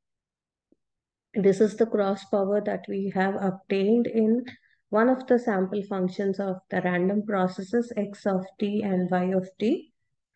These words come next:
And for it to be applicable to all the sample functions or all the ensemble members in the entire random process,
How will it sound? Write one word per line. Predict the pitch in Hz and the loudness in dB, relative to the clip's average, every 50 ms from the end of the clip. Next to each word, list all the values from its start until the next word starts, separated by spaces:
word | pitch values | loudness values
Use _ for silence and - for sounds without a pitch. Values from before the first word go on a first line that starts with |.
| _ _ _ _ - | _ _ _ _ -16
And | - 190 185 196 190 190 190 - - | -12 -8 -6 -4 -4 -4 -6 -4 0
for | - 214 190 196 | 4 4 4 4
it | - 240 254 254 - | 4 2 2 2 2
to | - 226 | -2 0
be | 214 226 226 214 | 2 4 4 4
applicable | 196 185 185 - 190 190 190 208 196 202 220 226 233 226 226 - | 4 2 0 -2 -2 -2 0 -2 0 2 2 2 2 2 0 -2
to | 233 214 214 214 214 220 214 - _ _ _ _ - | -2 -2 0 0 -2 -4 -6 -8 _ _ _ _ -2
all | 208 208 220 247 277 277 | 0 2 2 2 2 2
the | 294 285 | 0 0
sample | - - 220 202 196 190 196 208 202 - | -2 -2 -2 -2 -2 -4 -4 -6 -6 -4
functions | 202 185 185 185 185 - 220 220 226 226 - | -4 -2 -2 -4 -2 -2 0 0 0 0 -2
or | 208 196 202 214 | -4 -4 -4 -6
all | 214 208 208 214 226 240 | -4 -2 0 2 2 2
the | 240 240 - - - 202 202 | 2 0 -2 -6 -8 -14 -14
ensemble | 202 196 - 220 208 220 226 240 254 247 | -12 -4 0 2 4 6 6 6 6 6
members | 240 220 190 185 180 185 196 220 233 247 247 247 247 - - | 4 4 4 2 2 2 4 4 4 2 2 -2 -6 -10 -6
in | 233 220 214 214 | -4 -2 -2 0
the | 226 220 214 | 0 0 -2
entire | 220 202 190 185 190 180 175 190 202 202 202 | 0 -2 -2 0 0 0 2 2 0 0 0
random | 190 180 175 175 185 190 196 - | -2 -4 -4 -4 -6 -6 -8 -6
process, | - 190 180 180 185 - - 190 208 269 - - - | -4 -2 -2 -2 -2 -2 0 0 0 0 -2 -6 -12